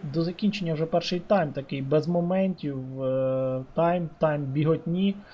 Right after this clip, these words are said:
От зараз, можливо, так, а на Артема Добика проходить передача, Артем Добик виходить віч на віч і переграє голкіпера. Артем Добик!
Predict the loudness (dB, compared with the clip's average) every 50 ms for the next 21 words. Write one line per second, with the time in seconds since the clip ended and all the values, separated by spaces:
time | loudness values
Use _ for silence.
0 | -20 -12 -2 4 4 4 6 6 6 6 8 8 6 4 4 2 2 2 2 2
1 | 4 6 6 6 6 6 4 4 4 2 2 2 2 2 2 2 2 2 2 2
2 | 2 4 4 2 2 4 2 2 2 4 4 4 4 4 2 2 2 4 4 4
3 | 4 4 2 0 2 2 0 0 4 4 6 6 4 4 0 0 2 2 2 2
4 | 2 -2 -4 -6 -4 2 4 6 6 6 6 4 0 0 0 0 2 6 8 8
5 | 10 10 8 8 8 6 6 8 6 8 8 8 8 6 4 0 0 4 4 6
6 | 6 6 6 4 4 4 4 4 4 2 4 4 4 4 4 2 4 6 8 8
7 | 8 8 8 6 4 4 4 0 -2